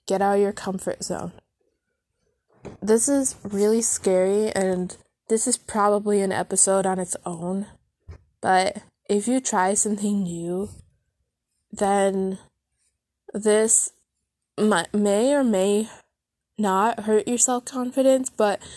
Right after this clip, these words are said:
when you start to succeed and when you start to realize that you can do more than you thought, honestly, this is pretty life-changing, and this is what really makes you grow as a person,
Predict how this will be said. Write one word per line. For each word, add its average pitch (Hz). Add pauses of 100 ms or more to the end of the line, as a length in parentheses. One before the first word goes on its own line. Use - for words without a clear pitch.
(600)
when 220
you 226
start 214
to 240
succeed 214
and 208
when 208
you 214
start -
to 233
realize 208
that 196
you 208
can 269
do 254
more 202
than 214
you 202
thought, 196 (1600)
honestly, 247
this 247
is 247
pretty 220
life-changing, 190
and 196
this 214
is 240
what 208 (640)
really 220
makes 247
you 226
grow 190
as 190
a 180
person, 202